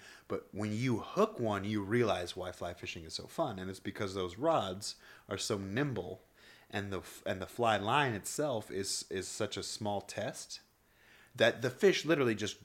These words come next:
runs off to fucking, you know, Terre Haute, Indiana.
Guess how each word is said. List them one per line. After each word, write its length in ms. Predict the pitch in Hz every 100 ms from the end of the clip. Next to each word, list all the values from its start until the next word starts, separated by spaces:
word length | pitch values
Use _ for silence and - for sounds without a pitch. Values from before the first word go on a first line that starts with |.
| - 95
runs 380 | 120 131 123 107
off 340 | 104 95 -
to 100 | -
fucking, 520 | 95 98 - 87 90 101 _ _ _ -
you 120 | 123
know, 160 | 92 92
Terre 280 | - 117 104
Haute, 220 | 107 113 98
Indiana. 540 | 95 92 98 - -